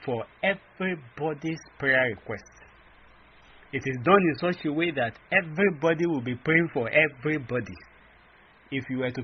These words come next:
pick your own prayer request alone, <laughs> it won't be nice, and that would be selfish, and God doesn't answer the, uh, the prayers of selfish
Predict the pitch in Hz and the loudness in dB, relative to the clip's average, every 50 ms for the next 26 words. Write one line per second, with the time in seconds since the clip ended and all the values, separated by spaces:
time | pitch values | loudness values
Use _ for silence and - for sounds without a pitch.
0 | - - - - 196 - 135 127 131 151 175 170 - 156 156 160 156 135 - - | -4 -2 -2 -2 -2 -2 -4 -2 0 0 0 0 2 2 2 4 2 2 0 0
1 | 156 160 156 - - 131 120 117 127 147 175 196 196 196 208 208 - - - - | -2 -2 -2 -2 -6 -6 -4 -2 -2 -2 -2 -2 -4 -8 -12 -14 -14 -16 -20 -20
2 | - - - - - 127 127 120 - - - - - - _ - - - - - | -20 -20 -18 -12 -10 -10 -10 -10 -12 -18 -20 -20 -20 -20 _ -20 -20 -20 -20 -20
3 | - _ _ - 131 120 - 139 151 165 170 147 135 120 117 127 139 156 214 277 | -20 _ _ -10 -10 -8 -4 -2 -2 -2 0 0 -2 -2 2 4 6 6 6 4
4 | 247 - - - - - - - - 123 123 135 151 156 139 117 117 113 - - | 0 -2 -10 -20 -20 -20 -20 -10 -6 -2 6 8 8 8 8 6 -2 -6 0 6
5 | 170 175 196 190 - 220 202 202 - 120 120 117 147 151 143 139 139 139 143 135 | 8 8 8 6 2 -4 -4 -4 -4 -6 -2 0 2 2 4 2 2 2 2 2
6 | 131 131 123 135 127 113 110 117 127 131 - 135 123 117 117 113 107 104 107 110 | 0 2 2 0 0 0 -2 -4 -6 -6 -6 -6 -6 -6 -6 -6 -8 -8 -10 -10
7 | - - 143 139 139 139 131 123 101 101 - 127 120 117 - 127 117 | -6 -2 0 2 2 2 2 -2 -10 -8 -8 -8 -8 -6 -8 -10 -12